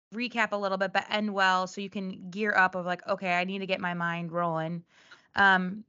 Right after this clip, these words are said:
so with that being said, Stephen, do you wanna just, um, jump into, um,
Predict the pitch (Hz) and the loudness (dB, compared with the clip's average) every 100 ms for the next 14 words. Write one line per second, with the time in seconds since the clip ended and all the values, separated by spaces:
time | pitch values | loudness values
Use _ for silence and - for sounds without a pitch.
0 | _ - 233 220 202 214 220 233 202 185 | _ 2 8 8 8 4 4 0 -4 -2
1 | 208 190 - 220 196 190 190 196 190 202 | 0 0 -4 -6 -4 -4 -4 -2 0 0
2 | 226 233 - _ - 202 196 190 196 196 | -2 -6 -12 _ 2 4 4 2 0 0
3 | 196 190 202 - 220 202 190 190 - - | 0 -2 -2 -2 0 0 0 -4 -16 -20
4 | - - - 196 196 185 185 196 196 | -20 -20 0 4 6 4 0 -4 -8